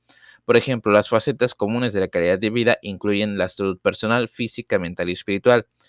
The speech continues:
las relaciones, el estado educativo, el entorno laboral, el estado social,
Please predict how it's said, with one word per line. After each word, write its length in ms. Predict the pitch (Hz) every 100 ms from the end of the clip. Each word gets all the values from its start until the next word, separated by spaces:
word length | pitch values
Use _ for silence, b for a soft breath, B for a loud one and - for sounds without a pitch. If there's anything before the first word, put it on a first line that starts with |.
| b b
las 160 | - 151
relaciones, 720 | 170 160 - 135 107 110 -
el 60 | 92
estado 240 | - 101
educativo, 680 | 98 87 - 127 123 127 -
el 120 | 90
entorno 380 | 92 90 104 98
laboral, 440 | 87 87 104 - -
el 140 | 101
estado 260 | 98 - 95
social, 400 | - - 117